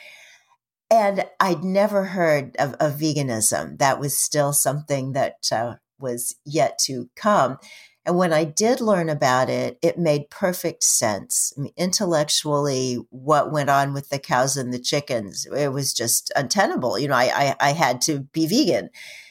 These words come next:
but it was really, really hard for me. I had a, an eating disorder at that time, a binge eating disorder.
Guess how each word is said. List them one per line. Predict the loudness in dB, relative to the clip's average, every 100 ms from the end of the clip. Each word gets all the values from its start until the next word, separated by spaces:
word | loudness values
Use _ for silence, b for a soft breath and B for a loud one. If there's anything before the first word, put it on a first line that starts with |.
| B _ _ _
but | 0 2
it | 0
was | -2 -2
really, | -6 -4 0 4 4 2 -2 -4
really | -2 -2 -2
hard | 0 0 0
for | -4 -6
me. | -4 -4 -6 _ _ -2
I | 0
had | 0 0 2 2 0 -2
a, | -2 -2 -4 -8 -6
an | -4
eating | -2 0 0
disorder | 0 0 2 0 0 0 -2
at | -4
that | 0 0 0
time, | 0 2 2 0
a | -2
binge | -6 -8 -8 -6
eating | -6 -4 -6 -6
disorder. | -4 -4 -2 -4 -2 -4